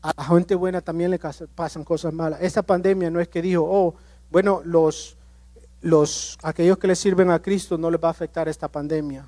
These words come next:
Muchos de nosotros se perdió gente, ¿verdad? Tuvimos que pasar por la enfermedad en sí, tan-, perdieron trabajo, tantas cosas que pasaron. Pero dentro de todo, Dios tenía su mano en nosotros.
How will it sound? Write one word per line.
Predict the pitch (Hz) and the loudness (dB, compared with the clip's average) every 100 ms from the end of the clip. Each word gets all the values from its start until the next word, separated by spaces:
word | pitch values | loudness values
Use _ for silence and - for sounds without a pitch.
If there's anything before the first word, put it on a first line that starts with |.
| - 156 | -20 -16
Muchos | 147 - | -16 -12
de | 165 | -8
nosotros | 151 160 160 156 - - - - - - - | -8 -8 -8 -8 -10 -20 -20 -20 -20 -20 -18
se | - 160 | -4 -4
perdió | 151 - 143 151 | -4 -8 0 2
gente, | 156 160 165 170 170 - - - | 2 0 -2 -4 -8 -10 -20 -18
¿verdad? | 143 143 147 - - - | -10 -8 -8 -10 -18 -10
Tuvimos | 156 151 160 - | -2 0 0 0
que | 165 | -2
pasar | 147 156 151 | -4 -6 -6
por | 165 | -6
la | 156 | -6
enfermedad | 147 151 147 151 | -4 -4 -2 -2
en | 156 | -2
sí, | - 170 | -6 -8
tan-, | - 170 - - - - - - | -6 -8 -10 -20 -20 -20 -6 -4
perdieron | 131 160 156 | -2 -4 -6
trabajo, | - 139 160 170 175 | -8 -4 -2 0 -2
tantas | 208 233 220 | -4 -2 0
cosas | 240 226 196 - | 4 4 2 -8
que | 180 | -10
pasaron. | 160 - 175 165 151 - - - - - - - | -10 -10 -10 -12 -16 -20 -20 -20 -20 -20 -20 -2
Pero | 151 151 | 4 4
dentro | 151 151 147 | 2 2 2
de | 143 | 2
todo, | 175 165 147 | 0 2 2
Dios | 139 135 151 127 - | 0 2 2 2 0
tenía | 139 143 139 123 - - - - - - - - | -2 -2 -6 -8 -14 -20 -20 -20 -20 -20 -20 -20
su | - - | -6 -2
mano | 143 151 147 135 | 0 0 0 -2
en | |
nosotros. | 127 - 143 131 - - - - | -8 -6 -6 -6 -10 -20 -20 -20